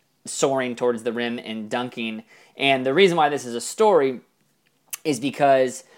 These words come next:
uh, Kevin Durant, uh, on Tuesday posted a message on his YouTube channel in the community section, which I highly encourage you to go check out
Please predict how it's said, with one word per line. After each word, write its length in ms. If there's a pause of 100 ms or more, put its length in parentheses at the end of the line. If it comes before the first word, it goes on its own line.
(360)
uh, 100
Kevin 340
Durant, 520 (160)
uh, 40 (180)
on 180
Tuesday 720
posted 400
a 60
message 420
on 100
his 160
YouTube 440
channel 340
in 140
the 80
community 600
section, 440
which 160
I 80
highly 400
encourage 360
you 120
to 40
go 160
check 240
out 220